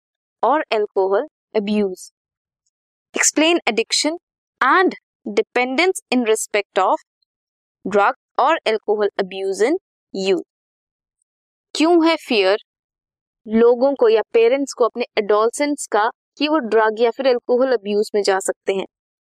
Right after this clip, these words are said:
Because they are vulnerable, adolescents are vulnerable, easily influenced, affected by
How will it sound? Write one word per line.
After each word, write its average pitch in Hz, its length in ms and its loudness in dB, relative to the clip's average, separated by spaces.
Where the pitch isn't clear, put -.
Because 254 480 0
they 254 220 2
are 220 140 -2
vulnerable, 233 680 0
adolescents 185 640 -2
are 240 180 0
vulnerable, 214 760 2
easily 269 420 4
influenced, 254 680 0
affected 254 520 -2
by 247 140 2